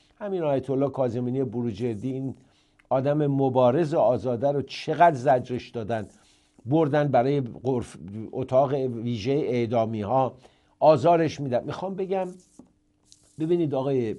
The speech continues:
چالنگی، رژیمی که، این هنوز از یاد من نمیره، دو هفته قبل،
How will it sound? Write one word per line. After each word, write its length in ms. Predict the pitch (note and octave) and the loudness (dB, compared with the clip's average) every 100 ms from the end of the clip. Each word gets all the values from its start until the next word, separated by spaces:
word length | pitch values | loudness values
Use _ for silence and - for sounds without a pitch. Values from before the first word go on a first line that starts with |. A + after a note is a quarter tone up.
| - | -12
چالنگی، 560 | - A2 G#2+ G2 F#2+ B2 | -10 -6 -6 -6 -6 -4
رژیمی 640 | C3 C#3+ B2+ F#3 C3+ F#2 | -2 -2 -2 -2 -2 -6
که، 260 | - D2+ - _ _ _ _ _ _ _ - | -10 -16 -16 _ _ _ _ _ _ _ -10
این 160 | C#3+ D#3 | -6 -4
هنوز 460 | A#2+ C3 D#3 C#3 | -2 0 0 0
از 180 | C3 G#2 | 0 0
یاد 280 | A#2+ C3 C3 | 2 2 2
من 240 | B2 B2+ | 0 0
نمیره، 340 | B2 B2+ G#2+ G#2 | 0 0 -2 -4
دو 140 | G2+ | -4
هفته 340 | G2 F2+ - | -4 -6 -8
قبل، 220 | D2+ D2+ | -8 -8